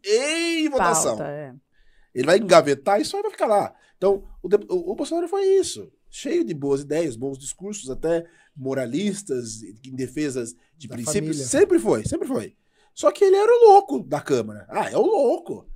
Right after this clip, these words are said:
Speaker 1: Então, quando ele surge, ele fala, "Vou ser presidente." Ninguém acreditou. Ninguém acreditou. Nem o mais,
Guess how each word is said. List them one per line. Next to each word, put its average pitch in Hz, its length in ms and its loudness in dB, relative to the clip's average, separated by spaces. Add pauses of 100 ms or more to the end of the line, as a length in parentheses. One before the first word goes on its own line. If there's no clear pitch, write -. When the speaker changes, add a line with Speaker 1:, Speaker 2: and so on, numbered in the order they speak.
(360)
Speaker 1:
Então, 202 320 2
quando 226 180 2
ele 180 160 6
surge, 165 500 4
ele 135 200 -2
fala, 123 300 0
"Vou 170 160 6
ser 185 140 4
presidente." 147 800 0 (540)
Ninguém 480 220 -2
acreditou. 330 920 2 (480)
Ninguém 403 200 0
acreditou. 277 360 -6
Nem 247 420 -8
o 339 120 -8
mais, 320 340 -4